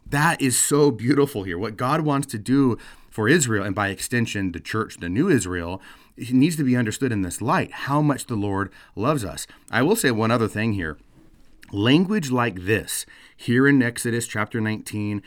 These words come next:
in Deuteronomy, not just chapter seven, but so many other places, it really shows us that the God of the Old Testament is not this caricature of, you know, wrath and hatred,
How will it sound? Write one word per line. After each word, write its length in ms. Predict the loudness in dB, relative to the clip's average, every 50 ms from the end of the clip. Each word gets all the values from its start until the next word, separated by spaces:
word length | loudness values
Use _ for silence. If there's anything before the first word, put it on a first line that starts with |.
| -16 -14 -8
in 140 | -6 -6 -4
Deuteronomy, 760 | -2 -2 0 0 2 2 2 2 2 2 0 0 -2 -4 -6 _
not 220 | -6 -4 -4 -4
just 140 | -4 -8 -8
chapter 280 | -6 -6 -6 -6 -8 -8
seven, 320 | -6 -6 -4 -4 -4 -4
but 180 | -6 -8 -8 -6
so 160 | -6 -4 -2
many 140 | -2 -2 -4
other 140 | -4 -6
places, 500 | -8 -8 -8 -8 -8 -6 -6 -6 -8 -8 -12 -18 -20 -20 _ _ _ -8
it 220 | -4 -4 2 4
really 300 | 6 6 6 4 2 0
shows 360 | -2 -2 0 0 0 0 0
us 200 | -2 -6 -8 -8
that 160 | -10 -10 -10
the 80 | -10 -8
God 220 | -4 -4 -2 -2
of 40 | -2
the 80 | -2 -2
Old 160 | -2 -2 -4
Testament 540 | -6 -6 -6 -6 -6 -8 -8 -10 -10 -12 -14 -18 -20 -20 -20 -20 -10 0
is 240 | 2 2 2 2 2
not 540 | 0 2 2 4 4 4 4 4 2 0 -4
this 400 | -8 -6 -4 -4 -4 -4 -8 -12 _
caricature 680 | -12 -6 -2 -2 -2 -2 -2 -4 -8 -6 -8 -6 -6 -6
of, 280 | -6 -6 -8 -10 -10 -12 -18 -20 -20 -20 -20 _ _
you 80 | -8 -6
know, 80 | -6
wrath 600 | -6 -8 -4 0 2 4 4 4 2 2 -2 -8 -20 -20 -20 _
and 160 | -10 -10 -10
hatred, 640 | -10 -6 -4 -4 -4 -4 -4 -6 -4 -4 -4 -4 -6